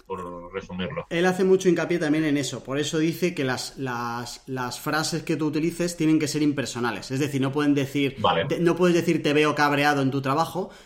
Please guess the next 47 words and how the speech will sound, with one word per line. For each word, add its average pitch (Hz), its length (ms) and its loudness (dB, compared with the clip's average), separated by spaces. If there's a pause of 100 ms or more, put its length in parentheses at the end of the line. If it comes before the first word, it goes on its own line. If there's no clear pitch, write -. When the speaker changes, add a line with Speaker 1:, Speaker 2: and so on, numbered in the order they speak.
Speaker 2:
sino 180 600 4 (220)
que 139 140 2
Speaker 1:
Vale. 131 240 0
Speaker 2:
al 143 100 -2
final 160 220 0
tú 185 80 2
sueltas 180 320 2
la 156 60 2
hipótesis 185 600 0
y 139 80 0
abres 151 220 2
la 156 100 2
puertecita. 127 580 -6
"Parece 147 520 2
que", 185 500 0
da 131 180 -2
la 180 120 4
sensación 170 680 2
de 175 160 0
que, 175 480 -6
¿vale? 135 360 -2 (240)
Pero 139 320 0
no, 170 240 4
Speaker 1:
Vale, 170 160 6
Speaker 2:
no 180 120 6
te 180 120 4
la, 175 80 4
Speaker 1:
vale, - 160 4
vale, 160 80 6
Speaker 2:
no, 170 60 6
Speaker 1:
vale. - 120 2
Speaker 2:
tú 175 80 4
no 180 240 8
piensas 156 480 4
eso, 165 400 -6 (160)
sino 143 280 0
que 131 80 -2
simplemente 160 460 2
abres 143 240 0
la 139 140 -2
puerta. 165 400 -4 (200)
Si - 220 2
no 165 120 6
aciertas, 208 800 4
es 147 140 0
verdad 165 280 0
que, 180 100 0